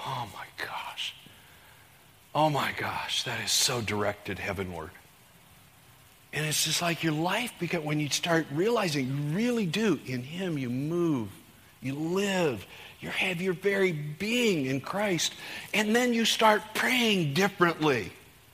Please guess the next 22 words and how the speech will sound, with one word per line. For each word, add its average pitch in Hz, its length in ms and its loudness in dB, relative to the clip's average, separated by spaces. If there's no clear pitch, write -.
Just 226 180 -2
what 226 120 6
Mark 202 340 6
shared 185 260 6
with 143 160 4
us, 127 160 0
my 180 160 4
whole 254 280 4
prayer 262 500 4
language 139 760 2
is 156 180 -2
different. 160 440 -2
Do 160 100 0
you 185 80 4
still 202 380 4
ask? 170 460 4
Yes, 254 260 2
there's 226 200 2
a 214 60 4
time 160 280 2
to 104 120 -4
ask. 120 420 4